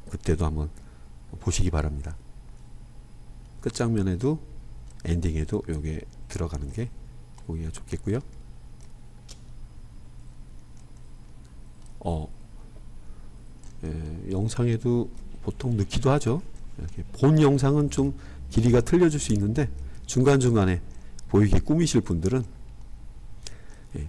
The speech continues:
타이틀이 이렇게 보이게 하는 거는 이제 저작권 때문에도 그렇고 무슨 프로를 보고 있는지를 타이틀을 가끔 보여줄 때도 많이 써먹는 거니까 요렇게.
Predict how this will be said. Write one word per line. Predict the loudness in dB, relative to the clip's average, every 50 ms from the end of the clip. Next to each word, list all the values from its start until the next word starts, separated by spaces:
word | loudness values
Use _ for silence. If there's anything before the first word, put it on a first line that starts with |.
| -8 -4 0
타이틀이 | 4 6 6 6 6 4 4 4 4 4
이렇게 | 4 4 4
보이게 | 4 6 8 8 8 8 8 8
하는 | 8 8 8 6 6
거는 | 4 4 4 4
이제 | 4 2 0 -2 -2
저작권 | 0 2 4 6 6 6 6 6 4 6
때문에도 | 6 6 6 6 4 2 0 0
그렇고 | 0 0 0 0 0 2 2 2 2 0 -6 -16 -16 -10 -4
무슨 | -2 2 4 4 4 4
프로를 | 6 6 6 8 8 8
보고 | 6 6 6 8 8
있는지를 | 8 8 6 4 2 2 2 2 4 4 4 4 0 -4 -12 -14 -12 0 4
타이틀을 | 6 6 6 6 6 6 6 4 6
가끔 | 6 6 6 6 4 0 0
보여줄 | 2 4 4 6 6 4 2
때도 | 0 0 -2 0
많이 | 0 0 0
써먹는 | 2 2 4 4 4 4 4 2
거니까 | 2 0 -2 -2 -2 -2 -2 -2 -6 -10 -4 -2
요렇게. | 0 0 2 4 4 4 4